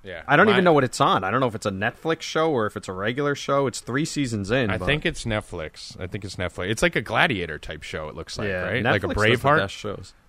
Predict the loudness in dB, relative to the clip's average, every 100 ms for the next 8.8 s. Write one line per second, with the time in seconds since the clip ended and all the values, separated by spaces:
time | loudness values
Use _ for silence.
0 | -10 -6 -6 -4 -4 -4 -6 -6 -6 -6
1 | -8 -8 -6 -4 -4 -6 -12 -20 -4 2
2 | 6 6 8 6 6 6 6 6 4 4
3 | 0 -8 _ _ -2 0 2 0 0 -4
4 | -4 -4 -2 -4 -2 -4 -2 -4 -4 -2
5 | -4 -2 -2 -2 -4 -8 -6 -6 -8 -6
6 | -6 -6 -8 -8 -6 -4 -4 -6 -8 -6
7 | -4 -4 -6 -4 -4 -4 -2 -2 -4 -4
8 | -4 -4 -6 -6 -6 -6 -6